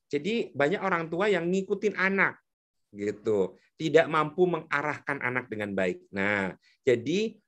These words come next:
kalau kondisi kayak gitu ya janganlah, itu asetnya dia, tapi gunakan asetnya dia untuk men-, mendongkrak kelemahan. Jadi misalnya dia sudah bisa ngikutin nulis-nulis gitu, ya gunakan nulis-nulis tadi, gunakan untuk belajar bahasa gitu.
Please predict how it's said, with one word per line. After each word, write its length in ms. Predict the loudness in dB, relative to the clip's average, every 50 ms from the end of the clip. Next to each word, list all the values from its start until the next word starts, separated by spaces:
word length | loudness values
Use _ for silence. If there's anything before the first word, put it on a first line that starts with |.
| _ _
kalau 240 | 2 2 2 2 0
kondisi 320 | 0 0 0 0 -2 -2
kayak 140 | -4 -4 -4
gitu 140 | -4 -4 2 2
ya 80 | 2
janganlah, 880 | 4 4 2 2 2 -2 -2 0 2 4 4 4 4 2 -2 -4 -6 -10 _
itu 240 | -6 -4 0 0 2
asetnya 560 | 2 2 2 2 0 -2 -2 -2 -4 -4 -2
dia, 480 | -2 0 4 6 8 8 6 6 2 -2
tapi 480 | 2 4 4 4 4 -2 _ -6 -6 -6
gunakan 560 | -4 -2 0 2 4 2 2 2 -2 0 0
asetnya 400 | 0 -2 -2 -4 -8 -6 -6 -6
dia 180 | -2 -2 -2 -2
untuk 360 | -2 -6 -4 -4 -4 -4 -4
men-, 380 | -6 -2 0 0 0 0 -4 -8 -12 -16 -20 -20 -20 _
mendongkrak 640 | _ 2 2 8 8 8 8 8 4 2 0 0 2
kelemahan. 960 | 2 0 2 2 2 2 0 0 -2 0 2 4 6 6 6 4 4 2 0
Jadi 480 | -2 -2 -2 -2 0 -2 -2 -2 -4 -6 _ _ _
misalnya 400 | _ -4 0 0 0 2 2 0
dia 160 | 4 4 2
sudah 240 | 2 4 4 2 2
bisa 160 | 2 0 -4
ngikutin 480 | -2 -2 -2 -4 -2 -2 -4 -2 -2 -2
nulis-nulis 640 | 0 2 2 2 0 -2 -2 -2 0 2 2 0 0
gitu, 300 | -2 -4 -4 -4 -8 -10 -10 _ _
ya 160 | _ 4 4 4
gunakan 480 | 4 2 2 2 2 2 2 0 0
nulis-nulis 480 | 2 2 0 0 -2 -2 -4 -4 -2 -2
tadi, 400 | -2 -2 -2 -2 -4 -6 -6 -6
gunakan 480 | -4 -2 0 0 0 0 0 -2 -2
untuk 320 | -2 -8 -2 -2 -2 2 2
belajar 320 | 2 2 4 4 2 2
bahasa 720 | 2 0 -2 -2 -2 -4 -4 -4 -4 -4 -2 -2 -2 -4 -6
gitu. 560 | -8 -10 -10 -8 -6 -4 -4 -4 -4 -8